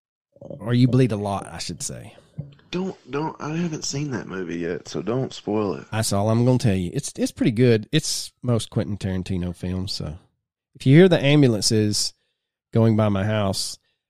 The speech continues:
Speaker 1: I have no idea, but, like, within the last three days, there have been, like, this makes the sixth ambulance that's gone by my house, so. Fun times out here in the sticks.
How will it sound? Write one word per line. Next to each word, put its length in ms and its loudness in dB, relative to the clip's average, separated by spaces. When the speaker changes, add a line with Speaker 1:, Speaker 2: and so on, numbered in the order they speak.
Speaker 1:
I 80 -2
have 120 6
no 140 6
idea, 380 0
but, 200 -6
like, 200 -4
within 240 0
the 60 0
last 320 0
three 160 0
days, 640 0
there 140 2
have 220 0
been, 220 0
like, 380 -6
this 200 -2
makes 240 2
the 120 -4
sixth 380 -4
ambulance 440 -4
that's 160 -8
gone 180 -2
by 120 -2
my 180 -6
house, 440 -12
so. 320 -8
Fun 180 6
times 600 2
out 120 0
here 140 4
in 100 4
the 60 2
sticks. 640 -6